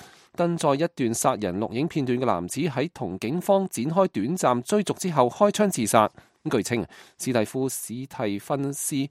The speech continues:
喺復活節星期日喺俄亥俄州嘅克利夫蘭市開槍射殺一名老年人，隨後佢將殺人片段上載到面書，然後逃跑。警方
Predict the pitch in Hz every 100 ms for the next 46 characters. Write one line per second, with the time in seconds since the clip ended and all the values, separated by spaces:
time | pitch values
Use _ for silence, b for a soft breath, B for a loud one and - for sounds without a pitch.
0 | B B _ - 87 143 - 104 - 110
1 | - 120 113 - - 151 151 120 71 90
2 | - B B B B 101 123 110 80 -
3 | 107 85 76 - 147 143 127 - B -
4 | 214 131 120 - 226 151 76 76 127 131
5 | - 107 107 104 131 120 151 190 107 90
6 | - 107 113 143 90 87 90 82 B B
7 | B 110 98 104 127 120 B - - -
8 | 95 107 143 139 - 101 87 82 - 131
9 | 127 110 107 B B B - 147 139 151
10 | 156 156 156 139 127 208 214 B B B
11 | - 87 85 101 101 73 95 90 156 B
12 | B B B B 87 101 143 135